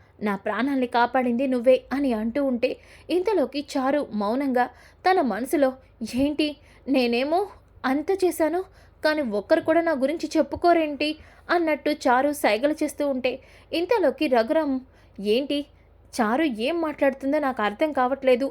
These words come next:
అని అంటాడు. ఇక శ్రీను, "నేను చెప్తాను మావయ్య, చారు అంటుంది ఆద్య చేసిన పనికి హారతి ఇవ్వడం, పల్లకిలో మోయటమే కాదు, రక్తంతో తన కాళ్ళకి అభిషేకం చెయ్యాలి అంటుంది. అదే కదా చారు నువ్వు అంటున్నావు" అని అనగానే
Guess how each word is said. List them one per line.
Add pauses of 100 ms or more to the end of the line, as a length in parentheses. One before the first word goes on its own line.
(100)
అని
అంటాడు. (160)
ఇక
శ్రీను, (440)
"నేను (100)
చెప్తాను
మావయ్య, (640)
చారు
అంటుంది (420)
ఆద్య
చేసిన
పనికి (480)
హారతి
ఇవ్వడం, (100)
పల్లకిలో
మోయటమే (100)
కాదు, (400)
రక్తంతో
తన
కాళ్ళకి (140)
అభిషేకం
చెయ్యాలి
అంటుంది. (460)
అదే
కదా
చారు
నువ్వు
అంటున్నావు" (100)
అని
అనగానే